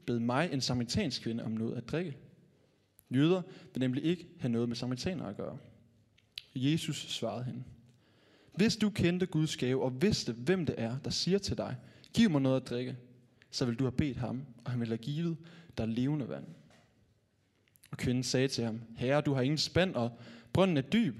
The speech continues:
Hvor får du så levende vand fra? Du vil ikke større end vor fader Jakob, som gav os brønden og selv drak af den, ligesom hans sønner og hans kvæg." Jesus svarede hende, "Enhver, som drikker af det vand, skal tørste igen.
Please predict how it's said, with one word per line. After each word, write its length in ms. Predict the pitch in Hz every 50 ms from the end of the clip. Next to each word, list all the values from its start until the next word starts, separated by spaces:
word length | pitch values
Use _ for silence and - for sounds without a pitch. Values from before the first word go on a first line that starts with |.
| - - - - - - - -
Hvor 120 | - 190
får 140 | 185 - 160
du 80 | 147 135
så 100 | - 156
levende 280 | 151 170 190 185 143
vand 160 | 160 185 220 175
fra? 280 | - - - - - - - - - - _ _ _ _ _ _ - - -
Du 60 | 127
vil 100 | 127 127
ikke 140 | 143 139 -
større 280 | - - 139 147 151
end 80 | 147 131
vor 60 | 123
fader 320 | 120 - - 131 135 147 147
Jakob, 420 | 135 120 127 139 170 - - - - - - - - -
som 180 | - - 135 127
gav 260 | 117 - 190 208 196 -
os 180 | 123 123 -
brønden 280 | - - 120 117 110 101
og 80 | 120
selv 260 | - - - 226 214 -
drak 240 | - 127 127 123
af 140 | - 110 120
den, 160 | 123 127 127 131 135
ligesom 220 | 135 170 160 - 127
hans 240 | 120 143 160 185 -
sønner 300 | - 135 123 120 117 139 - - - - - -
og 80 | - 117
hans 160 | 113 - -
kvæg." 280 | - - 185 170 127 123 120 - - - - - _ _ _ _ _ _ _ _ _ _ _ - - _ _ _ _ _ _ _ _ _ _
Jesus 540 | - 135 151 165 - 147 135 - - - - -
svarede 360 | - - 113 101 101 110 117
hende, 240 | 127 - - 131 139 - - - - - - _ _ _ _ _ _ _ _ - -
"Enhver, 440 | 131 127 131 139 185 196 165 127 120 - - - - - - -
som 200 | - - 139 123
drikker 280 | - 139 135 139 147 127
af 120 | 117 117
det 200 | - 151 165 147
vand, 220 | 135 117 113 117 - - - -
skal 200 | - - - -
tørste 400 | - - 135 143 - - 117 110
igen. 280 | - - 107 - 143